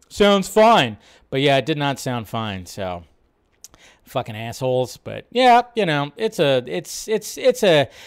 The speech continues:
I always enjoy a good Michael Bay movie, you know, there's nothing wrong with that.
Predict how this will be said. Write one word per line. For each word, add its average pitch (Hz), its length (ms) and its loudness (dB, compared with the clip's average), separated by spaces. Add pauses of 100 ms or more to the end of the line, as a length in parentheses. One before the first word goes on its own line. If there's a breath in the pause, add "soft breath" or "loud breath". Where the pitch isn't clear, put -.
(100)
I 240 160 4
always 151 240 6
enjoy 120 360 -4
a 104 40 -6
good 101 160 -10
Michael 101 300 -12 (100)
Bay 101 180 -6
movie, 101 340 -8
you 127 120 -6
know, 135 220 -8
there's 135 160 -12
nothing 123 200 -14
wrong 95 120 -10
with 98 100 -14
that. 113 260 -8